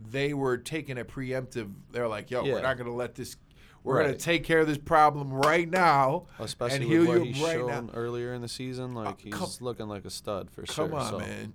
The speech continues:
Speaker 1: You know what I mean?
Speaker 2: yeah,
Speaker 1: Like,
Speaker 2: take care of him now.
Speaker 1: the Texans ain't never had no quarter. He's the best <laughs> quarterback they've had yet, and knock on wood, I don't wanna see. But, um, you know, if I'm Belichick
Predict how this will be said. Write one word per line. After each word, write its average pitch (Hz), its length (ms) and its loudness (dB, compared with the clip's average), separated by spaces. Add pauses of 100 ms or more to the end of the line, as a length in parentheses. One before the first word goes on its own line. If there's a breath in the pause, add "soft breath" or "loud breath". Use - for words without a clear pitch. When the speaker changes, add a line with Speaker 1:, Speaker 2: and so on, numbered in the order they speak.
Speaker 1:
You 139 100 -6
know 143 80 -2
what 151 100 0
I 160 80 0
mean? 170 300 -4
Speaker 2:
yeah, 117 80 -6
Speaker 1:
Like, 139 180 2
Speaker 2:
take 120 160 -2
care 113 200 -2
of 107 100 -6
him 110 120 -6
now. 95 360 -6
Speaker 1:
the 127 140 -8
Texans 151 460 -4
ain't 127 200 -2
never 175 500 6
had 143 220 4
no 123 140 -2
quarter. 123 320 0
He's 170 260 -2
the 151 80 -2
best 160 300 0
<laughs> - 0 -
quarterback - 640 0
they've 139 260 -4
had 139 300 0
yet, 147 240 -2
and 123 160 -8
knock 131 260 -2
on 135 200 -4
wood, 143 240 -2
I 120 120 0
don't 123 160 -2
wanna 117 180 -6
see. 117 220 -12 (480 loud breath)
But, 139 240 6
um, 123 340 2 (480 loud breath)
you 147 160 0
know, 135 340 2
if 139 180 -2
I'm 180 260 4
Belichick 165 640 2